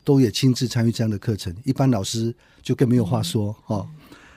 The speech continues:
Speaker 1: 啊，那我自己来说，我是自己是有兴趣的，因为我会进到这个学校来当老师，也是因为在国中那时候觉得，哎，指导科展其实很好，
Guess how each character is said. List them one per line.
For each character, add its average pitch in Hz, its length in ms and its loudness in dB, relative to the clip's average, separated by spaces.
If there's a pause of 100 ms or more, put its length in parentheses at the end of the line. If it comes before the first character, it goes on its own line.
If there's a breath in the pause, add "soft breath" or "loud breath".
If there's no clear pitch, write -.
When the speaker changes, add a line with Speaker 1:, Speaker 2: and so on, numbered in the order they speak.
(160 loud breath)
Speaker 1:
啊， - 120 -4
那 190 120 8
我 123 120 6
自 165 160 2
己 120 140 0
来 110 100 0
说， 135 160 -2
我 117 80 0
是 135 140 -4
自 127 160 -8
己 101 100 -8
是 120 180 -4
有 95 120 -4
兴 101 220 -8
趣 104 180 -8
的， 98 100 -8
因 117 60 -2
为 135 60 2
我 107 200 0
会 123 80 4
进 120 160 0
到 117 140 4
这 117 100 -2
个 107 80 0
学 101 160 -2
校 104 120 -2
来 101 80 -2
当 104 240 -2
老 90 180 -4
师， 101 460 -6 (400 soft breath)
也 95 120 -8
是 127 200 -2
因 123 100 2
为 123 80 0
在 123 80 -2
国 107 180 -6
中 107 200 -4
那 117 80 -2
时 107 100 -6
候 117 80 0
觉 127 140 -4
得， 139 100 -2
哎， 139 160 -2
指 143 160 -6
导 113 200 -4
科 120 200 -6
展 101 180 -4
其 107 140 -8
实 101 140 -8
很 104 200 -8
好， 95 240 -12